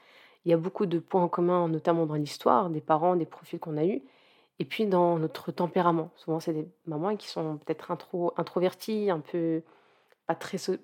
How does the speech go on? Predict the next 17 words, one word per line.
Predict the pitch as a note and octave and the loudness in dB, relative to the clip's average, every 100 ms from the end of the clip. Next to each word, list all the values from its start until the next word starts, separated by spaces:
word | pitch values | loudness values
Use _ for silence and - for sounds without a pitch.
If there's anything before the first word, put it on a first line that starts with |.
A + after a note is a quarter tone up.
| - | -10
qui, | - F3 E3 | -6 -6 -6
qui | - | -2
n'ont | E3+ E3 | 2 2
pas | D3+ F3+ | 0 -4
forcément, | - - F3+ E3+ | -4 -4 0 0
qui | E3+ | -2
sont | - | -6
pas | D3 | 0
forcément | F3 - F#3 E3+ | 0 0 2 4
à | E3 | 6
l'aise | F3 E3 | 4 2
dans | |
leur | D3+ D3+ | -2 -4
interaction | D#3 E3 D#3 - E3+ | -6 -4 -6 -6 -6
avec | D#3 | -4
les | - D#3 | -2 2
autres, | G3+ G#3+ G#3+ - | 6 4 2 -6